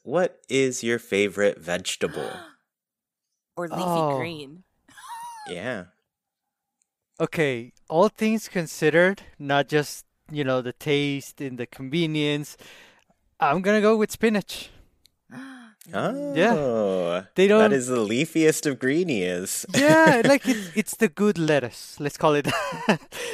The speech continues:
Speaker 3: Uh, it's,
Speaker 1: Yeah.
Speaker 3: and it's better for you, and it actually has better taste and texture. Yeah, I, I like lettuce.
Speaker 2: Mm.
Speaker 3: Um, uh, spinach, a good amount.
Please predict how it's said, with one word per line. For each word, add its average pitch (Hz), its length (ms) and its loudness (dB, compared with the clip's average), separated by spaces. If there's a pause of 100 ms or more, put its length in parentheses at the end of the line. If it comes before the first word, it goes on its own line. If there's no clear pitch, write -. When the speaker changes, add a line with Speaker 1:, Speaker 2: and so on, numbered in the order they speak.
Speaker 3:
Uh, 185 220 6 (100)
it's, 214 200 -2
Speaker 1:
Yeah. 196 140 2
Speaker 3:
and 208 120 4
it's 175 120 -2
better 233 300 4
for 233 220 2
you, 240 220 2
and 196 120 2
it 180 100 4
actually 175 360 2
has 160 280 2
better 165 280 4
taste 165 500 -2
and 180 240 -2
texture. 175 480 -2
Yeah, 240 260 2
I, 240 180 0 (120)
I 180 80 2
like 240 240 -4
lettuce. 208 360 -2
Speaker 2:
Mm. 160 80 -10
Speaker 3:
Um, 165 340 4 (120)
uh, 151 220 2
spinach, 247 440 -4
a 156 60 -4
good 165 120 -2
amount. 190 220 -8